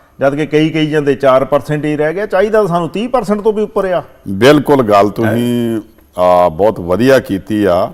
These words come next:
Speaker 1: ਆਹ।
Speaker 2: ਪਰ ਜਿਵੇਂ ਹੁਣ ਤੁ-, ਤੁਹਾਡੇ 'ਚ ਇੰਨੀ ਉਤਸੁਕਤਾ ਹੈ
Speaker 1: ਆਹ।
Speaker 2: ਕਿ ਤੁਸੀਂ ਇੰਨੇ ਬੂਟੇ ਲੈ ਕੇ, ਲਾ ਕੇ ਵੀ ਅਜੇ ਕਹੀ ਜਾਂਦੇ ਹੋਰ ਬੂਟੇ ਦੇ ਦਿਓ।
Speaker 1: ਆਹ।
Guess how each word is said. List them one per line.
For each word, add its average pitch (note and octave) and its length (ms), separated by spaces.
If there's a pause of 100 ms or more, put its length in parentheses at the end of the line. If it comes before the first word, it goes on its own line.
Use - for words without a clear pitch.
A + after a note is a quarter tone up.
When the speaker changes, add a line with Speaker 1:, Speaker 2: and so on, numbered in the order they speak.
(160)
Speaker 1:
ਆਹ। D#2+ 120 (580)
Speaker 2:
ਪਰ D3 160
ਜਿਵੇਂ A#2+ 360
ਹੁਣ D3+ 240
ਤੁ-, B2 360
ਤੁਹਾਡੇ G2+ 240
'ਚ F#2 100
ਇੰਨੀ B2+ 440
ਉਤਸੁਕਤਾ - 520
ਹੈ A2 120 (320)
Speaker 1:
ਆਹ। F#2 120 (520)
Speaker 2:
ਕਿ B2+ 160
ਤੁਸੀਂ B2 280
ਇੰਨੇ B2+ 260
ਬੂਟੇ C3 360
ਲੈ A2 220
ਕੇ, C3+ 240
ਲਾ G#2 300
ਕੇ C3+ 180
ਵੀ C#3 140
ਅਜੇ B2+ 160
ਕਹੀ C3+ 180
ਜਾਂਦੇ B2+ 240
ਹੋਰ G#2+ 280
ਬੂਟੇ B2 340
ਦੇ A2+ 160
ਦਿਓ। G2 420
Speaker 1:
ਆਹ। A2 160